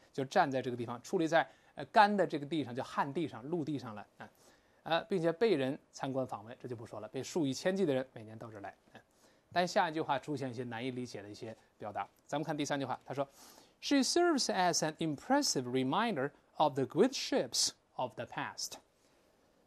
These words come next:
那么他呢，给人留下了深刻的印象，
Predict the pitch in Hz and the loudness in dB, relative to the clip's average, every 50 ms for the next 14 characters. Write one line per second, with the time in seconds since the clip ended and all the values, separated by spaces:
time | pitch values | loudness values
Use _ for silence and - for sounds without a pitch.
0 | _ _ _ - - 269 277 285 269 - - 339 349 339 330 302 294 269 - _ | _ _ _ 2 6 10 10 10 10 10 8 8 8 10 8 6 4 2 -2 _
1 | _ - 196 180 185 220 240 233 196 196 196 - 202 185 175 - - 330 349 349 | _ 6 8 8 8 8 8 10 10 8 8 8 2 0 0 0 2 4 6 6
2 | 339 330 - 226 196 208 226 214 165 135 160 135 | 4 4 2 -2 -2 0 -2 -2 -2 -2 -4 -6